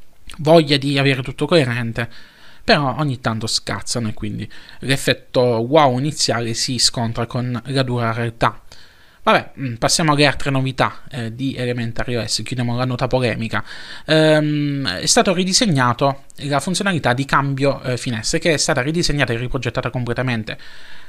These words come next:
Adesso, eh, l'Alt Tab presenta un, un nuovo selettore finestre più semplice, che è meno invadente per il nostro flusso di lavoro. Ed è di fatto quello che noi vediamo già su,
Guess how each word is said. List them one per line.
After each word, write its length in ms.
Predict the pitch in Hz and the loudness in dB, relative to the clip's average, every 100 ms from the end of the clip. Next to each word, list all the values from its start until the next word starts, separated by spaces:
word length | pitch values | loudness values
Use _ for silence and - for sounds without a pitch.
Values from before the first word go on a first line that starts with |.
| - | -2
Adesso, 500 | 160 185 - 139 123 - - - | 4 4 4 0 -2 -6 -16 -6
eh, 520 | 131 123 120 120 117 | -2 0 0 0 0
l'Alt 480 | 135 165 151 - 208 | 2 2 2 0 4
Tab 460 | 151 123 131 143 | 4 4 2 -2
presenta 640 | - - 170 - 165 139 127 | 0 0 2 2 2 2 0
un, 160 | 120 120 - - | 0 0 -2 0
un 160 | 165 | 4
nuovo 220 | 190 202 | 6 6
selettore 460 | 151 143 139 160 131 | 6 2 2 0 0
finestre 440 | 123 170 151 - | 0 0 0 -2
più 180 | 131 - | -4 -2
semplice, 540 | - 180 143 147 - 160 | 0 2 2 0 0 2
che 140 | 156 | 4
è 20 | |
meno 260 | 156 185 147 | 4 4 4
invadente 460 | 151 160 135 123 | 4 4 2 0
per 100 | 123 | 0
il 100 | 127 | 0
nostro 280 | 127 117 123 | 0 -2 -6
flusso 260 | 113 120 131 | -6 -4 -2
di 80 | 120 | -2
lavoro. 420 | 120 175 104 123 - - - - - | -2 -4 -6 -8 -8 -16 -18 -20 -12
Ed 140 | - 392 | -2 0
è 80 | |
di 140 | 330 302 | 4 6
fatto 320 | 254 - 170 | 4 2 -2
quello 200 | 190 180 | 0 0
che 120 | 151 | 2
noi 440 | 156 160 156 139 131 | 2 2 2 2 2
vediamo 400 | 151 143 135 131 | 2 2 2 2
già 280 | 131 127 | 2 2
su, 360 | 120 - 127 127 | 2 -2 -4 -4